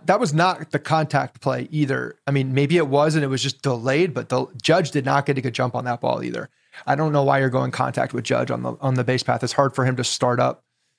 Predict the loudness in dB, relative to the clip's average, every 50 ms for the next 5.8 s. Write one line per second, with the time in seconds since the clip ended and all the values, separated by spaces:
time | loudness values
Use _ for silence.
0 | _ _ _ -8 -6 -6 -2 -2 -4 -2 -2 -2 -2 -2 -2 0 -2 -2 -2 -2
1 | -2 -2 -2 0 0 0 0 0 0 -2 -2 0 0 0 0 0 0 -2 -2 -4
2 | -4 -6 -8 -10 _ _ _ _ _ _ _ -2 0 2 2 2 2 0 -2 -2
3 | 0 0 0 0 0 -4 -4 -2 -2 0 0 0 0 -2 -2 -4 -4 -2 0 0
4 | -2 -2 _ _ _ _ 0 2 2 2 2 0 2 2 2 2 2 -2 0 0
5 | 0 -2 -4 -4 -4 -4 -4 -2 -2 -2 -4 -4 -4 -6 -8